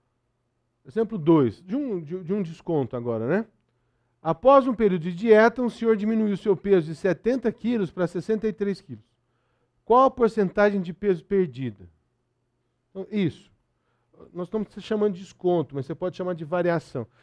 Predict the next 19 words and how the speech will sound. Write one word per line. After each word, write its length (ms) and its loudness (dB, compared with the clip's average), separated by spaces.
Quanto 300 2
variou 540 10
esse 260 6
peso? 440 -2
Variou 560 2
setenta 520 -6
menos 200 -6
sessenta 380 -10
e 40 -8
três, 460 0
variou 300 -6
sete. 480 -8
Em 180 4
relação 640 4
a 80 2
quanto? 760 0
Sete 680 0
em 220 4
quanto? 640 0